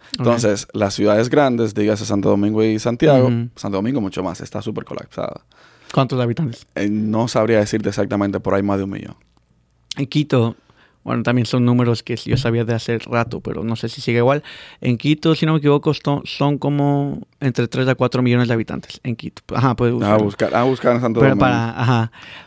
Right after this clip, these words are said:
Speaker 1: Pero
Speaker 2: Sigue hablando.
Speaker 1: eso te decía porque yo pienso en Ecuador y pienso en eso, como que volver a vivir y, ah, por cultura, qué rico. Pero también la situación de,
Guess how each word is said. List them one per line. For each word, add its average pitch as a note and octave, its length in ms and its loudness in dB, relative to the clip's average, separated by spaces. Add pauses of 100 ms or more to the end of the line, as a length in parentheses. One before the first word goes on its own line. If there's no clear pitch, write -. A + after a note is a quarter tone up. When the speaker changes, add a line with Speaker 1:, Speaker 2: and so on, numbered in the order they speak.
(240)
Speaker 1:
Pero C#3+ 280 6
Speaker 2:
Sigue - 140 0
hablando. F#2+ 240 2
Speaker 1:
eso F#3 160 2
te G3 60 4
decía F3 280 4
porque D3 400 0 (1120)
yo D3 100 6
pienso F#3 400 4 (140)
en F#3 140 2
Ecuador E3 480 4
y D3 60 4
pienso D#3 280 4
en D#3 80 4
eso, D3+ 260 2
como B2+ 240 2
que B2+ 160 2
volver B2+ 920 6
a A#2+ 100 2
vivir C3 480 6
y, B2 560 -8 (1040)
ah, - 300 -2
por C#3+ 200 4
cultura, D#3+ 720 6 (160)
qué C#3 180 2
rico. B2 640 0 (640)
Pero D3 200 4
también D#3 220 2
la F3 60 2
situación D#3+ 1080 4
de, D3+ 460 2